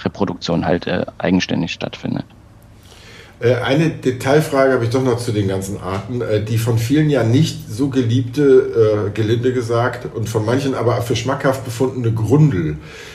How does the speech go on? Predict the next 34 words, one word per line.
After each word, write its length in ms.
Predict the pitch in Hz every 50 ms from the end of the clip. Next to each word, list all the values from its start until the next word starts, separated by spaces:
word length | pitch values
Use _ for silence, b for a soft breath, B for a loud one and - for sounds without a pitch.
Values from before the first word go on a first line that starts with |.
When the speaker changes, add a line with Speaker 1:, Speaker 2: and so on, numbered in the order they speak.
| B B -
Speaker 2:
Wie 260 | 87 90 120 156 175
sch-, 160 | 165 - - - - 165 -
<laughs> 220 | - - - - -
wie 100 | 131 147
steht 300 | - - 165 160 165 -
die 180 | 156 156 -
eigentlich 500 | - 127 127 123 120 113 113 117 107 -
in 120 | 107 117 117
diesen 300 | 113 113 101 107 110 98
Zeiten? 520 | - - 104 101 98 98 104 107 101 98 98 - - - -
Kann 160 | 127 127 135
die 260 | 135 127 113 117 113
Wärme 240 | 120 117 123 135 127
ganz 220 | 127 123 123 120
gut 160 | - 120 -
ab? 180 | 98 135 160 - - - - - - - - - - - - - - -
Speaker 1:
Äh, 180 | - 123 107 107 - - 107 95 - - - - - - - 92 92
so 480 | 87 98 92 87 113 120 131 131 - - - - - - - - 92 - - 95 -
wirkt 240 | - 113 127 - -
es, 180 | 104 - - -
äh, 280 | - - 90 85 92 101 110 - -
ja, 300 | - 101 92 85 101 - -
tatsächlich. 480 | - 101 92 - 95 92 - 92 87 -
Die 80 | 110
kann 180 | - 113 110 110
sich 140 | 107 104 -
tatsächlich 360 | - 110 104 107 104 107 107
mit 200 | 107 104 95 107
den 120 | 104 104
Bedingungen 380 | 98 104 92 107 104 101 101 101
sehr 140 | 98 104 101
gut 160 | 104 107 -
anfreunden, 500 | 87 110 113 - - 113 110 107 - 113
beziehungsweise, 680 | 104 - - - 104 98 92 - 95 92 95 92 -